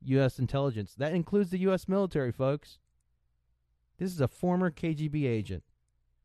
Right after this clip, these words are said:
a former head of the F S B, which was a successor to the murderous K G B.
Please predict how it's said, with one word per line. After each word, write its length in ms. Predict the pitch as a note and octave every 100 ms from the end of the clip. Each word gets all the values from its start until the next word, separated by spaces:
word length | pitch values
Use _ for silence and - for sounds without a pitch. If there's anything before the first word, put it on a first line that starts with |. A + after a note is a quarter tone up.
| _ _
a 80 | A2+
former 280 | D3+ F#3+ F3
head 140 | D#3
of 60 | D#3
the 100 | C3
F 220 | C#3 C3+
S 160 | C3 -
B, 200 | D3 C#3+
which 180 | C3 -
was 80 |
a 100 | A2+
successor 640 | - B2 - - D#3 - C#3
to 160 | -
the 80 | B2
murderous 460 | A#2+ D3+ C3+ A2+ -
K 180 | A#2+ G2
G 140 | G2
B. 260 | F2+ F2